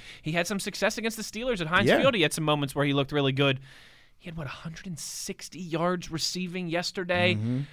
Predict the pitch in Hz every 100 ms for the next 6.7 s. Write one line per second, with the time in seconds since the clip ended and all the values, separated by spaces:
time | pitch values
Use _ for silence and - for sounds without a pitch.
0 | - - 127 - - 151 151 131 113 -
1 | - 156 160 156 135 127 208 220 208 180
2 | 185 175 196 165 160 156 123 156 156 135
3 | - 156 156 131 - 113 120 139 131 208
4 | 214 - 196 180 175 175 170 160 151 147
5 | - 139 147 185 - 160 208 196 196 185
6 | 175 165 147 175 151 143 143